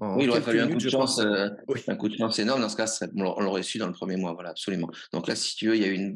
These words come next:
Speaker 2: une bonne, un bon engagement au départ lié au fait que les associations ont bien porté le jeu et que donc cette communauté-là l'a téléchargé et l'utilise. Là, maintenant, il faut passer à un cran supérieur parce qu'on sait qu'il y a beaucoup de personnes qui ne sont pas dans ces communautés actives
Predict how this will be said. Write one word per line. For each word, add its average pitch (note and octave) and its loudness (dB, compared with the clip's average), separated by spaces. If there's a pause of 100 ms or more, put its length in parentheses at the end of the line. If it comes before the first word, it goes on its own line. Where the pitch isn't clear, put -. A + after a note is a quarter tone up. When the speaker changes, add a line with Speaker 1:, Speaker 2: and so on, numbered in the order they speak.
Speaker 2:
une F#2 0
bonne, G#2+ 2 (120)
un F#2+ -4
bon A2 -2
engagement G#2 0
au - -2
départ G2 -4
lié F#2+ -2
au F2 -2
fait F2 -8
que E2 -8
les E2 -4 (240)
associations F#2 -2
ont F2 -2
bien F2+ 0
porté F2+ -4
le F#2 2
jeu G2 2
et F2+ 0
que E2 -6
donc E2 -4
cette - -6
communauté-là F2 -2
l'a E2 -6
téléchargé E2+ -4
et E2+ 0
l'utilise. G#2+ -2 (460)
Là, D#2+ -4
maintenant, E2 -2
il A2+ -4
faut G#2+ -6
passer F#2+ -2
à F2+ 2
un F2 0
cran F2 -6
supérieur F#2 -2
parce - -6
qu'on E2+ -8
sait A#2+ -2
qu'il F#2 -6 (320)
y - -4
a - -6
beaucoup A2+ 0
de A2+ -4
personnes G#2+ 0
qui G2 -8
ne F2+ -2
sont - -6
pas A2 -2
dans F#2 -6
ces - -6
communautés E2+ -2
actives C#3+ -2